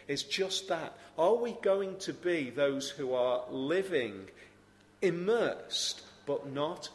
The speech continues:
absorbed? Just not sucking everything in, because that is the problem that the people had.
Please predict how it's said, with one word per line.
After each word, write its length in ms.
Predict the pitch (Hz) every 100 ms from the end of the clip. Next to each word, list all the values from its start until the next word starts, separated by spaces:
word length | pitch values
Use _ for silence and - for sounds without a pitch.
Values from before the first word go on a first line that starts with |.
| - 147
absorbed? 840 | 147 143 - 127 101 - - - - - - - - - - - - _ - - - - - - -
Just 200 | 220 -
not 240 | 226 226
sucking 720 | - - - 233 220 196 135
everything 480 | 131 131 135 - 135 147
in, 160 | 185 175 - - -
because 320 | 190 180 -
that 240 | 190 233
is 80 | 208
the 120 | -
problem 580 | - - 202 170 127 110
that 120 | 117
the 80 | 135
people 380 | - 143 - 123 170
had. 320 | 175 -